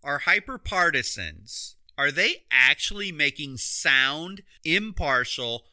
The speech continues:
logical judgments, or are they basically goose-stepping to the ballot box to do their duty for their party? I'm not sure which is actually worse. You can debate that at your own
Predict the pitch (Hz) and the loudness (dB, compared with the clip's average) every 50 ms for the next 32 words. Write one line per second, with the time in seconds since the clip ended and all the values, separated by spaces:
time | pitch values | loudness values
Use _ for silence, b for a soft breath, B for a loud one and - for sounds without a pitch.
0 | _ _ _ - 120 113 120 131 156 175 190 196 - 233 233 - 240 220 208 165 | _ _ _ -14 -8 -6 -4 -2 0 2 2 0 0 -4 -6 -4 -2 -4 -2 -2
1 | 131 127 139 139 135 131 123 - - 123 120 117 113 113 117 - - - - - | -2 0 2 2 2 2 0 -2 -6 -4 -4 -4 -4 -4 -6 -8 -10 -10 -10 -12
2 | _ _ _ - 208 214 208 208 202 185 175 185 180 - - 185 180 - 180 165 | _ _ _ 0 0 2 4 4 4 4 4 4 2 2 0 -4 -4 -2 -2 -2
3 | 151 127 117 147 151 151 - - - 156 151 147 - 156 143 131 135 120 127 113 | -2 -2 -2 -2 -2 -2 -2 -2 0 0 0 0 0 -2 -4 -2 -2 -2 -2 0
4 | 120 127 127 127 123 117 107 123 117 120 123 - - - 131 123 123 127 117 120 | 0 0 0 0 -2 -4 -4 -2 -2 -2 -2 -2 -4 -4 -2 -2 -2 0 0 0
5 | 117 113 113 117 113 113 113 - - 123 104 101 98 92 - 107 101 95 92 87 | 0 0 0 -2 -4 -4 -4 -4 -4 -6 -6 -6 -6 -8 -8 -8 -6 -6 -6 -6
6 | 85 82 87 - _ _ _ _ _ _ _ _ _ _ _ _ _ - - 359 | -6 -8 -10 -16 _ _ _ _ _ _ _ _ _ _ _ _ _ -6 -2 0
7 | 349 254 - 254 240 226 214 196 170 - 165 143 147 147 143 143 - - 139 123 | 2 2 2 2 2 2 2 0 2 0 0 2 4 2 2 2 0 -4 -8 -8
8 | 120 120 135 135 127 117 117 - 185 196 - 214 208 170 151 127 143 143 131 - | -8 -8 -6 -4 -4 -4 -4 -4 -6 -6 -6 -6 -4 -4 -2 0 0 0 0 0
9 | 135 131 131 120 120 113 107 117 117 117 120 127 131 127 127 120 120 120 117 117 | 0 2 2 2 0 -2 -2 -4 -6 -4 -4 -4 -6 -6 -8 -8 -8 -10 -10 -12
10 | 123 | -14